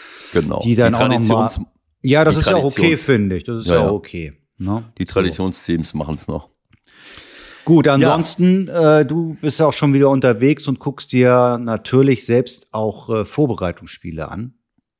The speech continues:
Speaker 2: Das ist Wahnsinn.
Speaker 1: Also, Moment. In einer Woche oder in ein paar Tagen fängt die erste Bundesliga an.
Speaker 2: Ja.
Speaker 1: Und ich hab mich null Komma null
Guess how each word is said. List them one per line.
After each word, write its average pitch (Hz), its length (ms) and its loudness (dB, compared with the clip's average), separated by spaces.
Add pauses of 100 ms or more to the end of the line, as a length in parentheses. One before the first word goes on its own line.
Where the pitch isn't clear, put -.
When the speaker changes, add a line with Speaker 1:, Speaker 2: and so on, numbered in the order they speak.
Speaker 2:
Das 87 140 -8
ist 82 220 -10
Wahnsinn. 71 560 -14 (600)
Speaker 1:
Also, 87 460 0 (160)
Moment. 87 680 -2 (1600)
In 90 200 -6
einer 120 380 0
Woche 85 380 -4
oder 82 180 0
in 92 140 -2
ein - 100 -8
paar 131 180 -2
Tagen 82 400 -2
fängt - 440 -6
die 98 120 -8
erste 117 300 -4
Bundesliga 87 600 -6
an. - 300 -12 (240)
Speaker 2:
Ja. 87 220 -8 (720)
Speaker 1:
Und 95 200 -2
ich 98 140 -10
hab - 160 -10
mich 104 320 -6
null 147 520 2
Komma 135 360 -4
null 85 440 -8